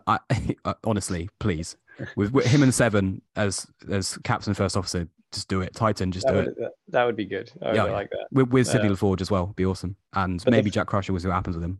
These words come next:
Speaker 1: But, um,
Speaker 2: Yeah.
Speaker 1: I, I, but this, this, this trope,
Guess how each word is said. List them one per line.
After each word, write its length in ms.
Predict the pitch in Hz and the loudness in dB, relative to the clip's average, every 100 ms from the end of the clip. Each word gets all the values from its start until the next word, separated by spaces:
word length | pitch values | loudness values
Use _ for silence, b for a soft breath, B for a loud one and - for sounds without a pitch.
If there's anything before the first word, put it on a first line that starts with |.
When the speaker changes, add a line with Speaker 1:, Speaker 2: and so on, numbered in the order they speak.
| - | -8
Speaker 1:
But, 140 | 76 | -6
um, 260 | 73 92 90 | -4 -4 -2
Speaker 2:
Yeah. 220 | 90 53 - _ _ _ - _ - | -2 -4 -8 _ _ _ -20 _ 0
Speaker 1:
I, 60 | |
I, 180 | 123 117 - 120 | 2 2 0 2
but 180 | 107 | 4
this, 220 | 123 127 - | 4 2 4
this, 240 | 120 - | 2 2
this 200 | 123 113 | 0 0
trope, 460 | - 135 107 - | 2 4 4 2